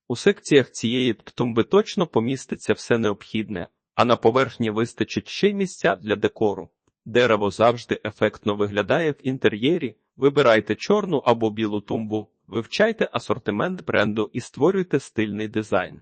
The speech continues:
Зручне крісло. Крісло стане в нагоді не тільки у вітальні, у спальні воно потрібне для зони з туалетним столиком або невеликого простору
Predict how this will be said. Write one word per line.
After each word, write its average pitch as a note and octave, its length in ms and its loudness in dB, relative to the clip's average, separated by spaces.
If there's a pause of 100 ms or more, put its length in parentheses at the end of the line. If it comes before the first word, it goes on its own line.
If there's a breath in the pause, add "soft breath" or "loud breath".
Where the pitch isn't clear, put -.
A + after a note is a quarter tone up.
Зручне A#2 500 -2
крісло. F#3 520 0
Крісло A2+ 480 -4
стане G3 360 2
в A#2+ 100 -4
нагоді A#2 440 2
не A#2 160 0
тільки A3+ 380 -2
у A#2 140 -2
вітальні, B2 640 0 (120)
у A#2+ 100 -8
спальні G#2+ 460 2
воно G#2 280 -2
потрібне E3 520 0
для G#2 200 0
зони A#2 320 0
з - 100 -12
туалетним C#3+ 500 0
столиком D#3+ 600 0
або A#2+ 300 -2
невеликого A#2 600 -4
простору A2 600 -6